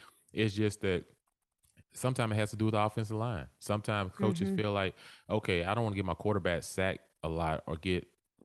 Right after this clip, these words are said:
Speaker 1: sack fumbles." So I don't feel like if we're there yet to, to pass protect these guys long enough to let certain plays develop, then we need to lean heavier on the run and just,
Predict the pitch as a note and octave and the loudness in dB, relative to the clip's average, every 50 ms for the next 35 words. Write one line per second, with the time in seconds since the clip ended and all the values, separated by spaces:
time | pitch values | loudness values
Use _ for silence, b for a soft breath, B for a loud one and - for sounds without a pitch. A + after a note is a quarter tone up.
0 | _ _ _ - - G#2 G2 F2+ D2+ - - G#2 G#2+ A2 F2 D#2 D#2 E2 - - | _ _ _ -6 -2 -2 0 -2 -2 -2 0 0 0 0 0 0 -2 -4 -4 -6
1 | - - - _ _ - - - F#2+ F#2 F2+ F2+ F2 E2+ - b b b b b | -12 -18 -20 _ _ -8 -2 0 2 2 4 2 2 0 -2 b b b b b
2 | b b b b b G2+ G#2+ A2 G#2 - - A2 G2+ F#2 F#2 F#2 E2+ B1+ E2 D#2 | b b b b b -2 0 0 0 0 0 0 0 2 2 0 0 -2 -4 -4
3 | D#2 G#2 G#2 F#2 D#2+ D#2+ F2+ G#2+ A2+ G#2+ F#2+ E2+ E2+ E2+ E2+ E2 - - - F2 | -2 0 0 0 2 2 2 2 2 2 0 0 0 0 0 0 -2 -4 -4 -2
4 | E2 D#2+ D#2 D2 - E2 D#2 - - G2 G#2+ A2 G#2+ - - - - - G#2 - | -2 0 -2 -2 -4 -6 -6 -4 -2 0 0 0 -2 -4 -6 -6 -4 -4 -4 -2
5 | - E2+ E2 D2+ - E2+ E2+ E2 E2 D#2 E2+ D#2+ F2 F2+ F2 E2+ E2+ E2+ E2 - | -2 -4 -4 -2 -2 -2 0 0 -2 -2 -4 -4 -2 -2 -2 -2 -2 -4 -4 -4
6 | E2 D#2+ E2+ D2+ - - - F#2+ E2+ D#2+ D#2 F2+ F2+ F2 F2 D#2+ - D#2 C#2 E2+ | -4 -4 -4 -4 -4 -4 -4 -4 -4 -4 -4 -2 0 0 0 -2 -4 -4 -2 -2
7 | F#2+ G2+ F#2 E2+ D#2+ - - b b b b b b b F#2 F2 E2+ E2 D#2+ D#2 | 0 0 0 0 -2 -4 -8 b b b b b b b -2 -2 -2 -2 -2 -4
8 | D2+ - - - G2+ G#2 G2 F2+ F2+ E2 E2+ F2+ F2+ E2+ D#2 D#2 F2 G2 F#2+ F2+ | -6 -6 -4 -2 0 0 0 -2 -2 -2 -2 -2 -2 -2 -2 0 0 2 2 2
9 | F#2 F2 E2 E2 D#2+ D#2 E2+ E2+ D#2 D2+ D2 D2 D#2+ F#2+ G2+ F2+ D#2+ D2+ D2+ D2 | 4 2 4 4 4 2 2 0 0 -2 -4 -2 0 0 2 2 0 -2 -4 -8
10 | D2 - _ _ _ _ _ _ _ _ _ _ _ _ _ _ - F2+ F2 D#2+ | -12 -16 _ _ _ _ _ _ _ _ _ _ _ _ _ _ -6 -6 -4 -4
11 | F2 F2 - | -4 -6 -6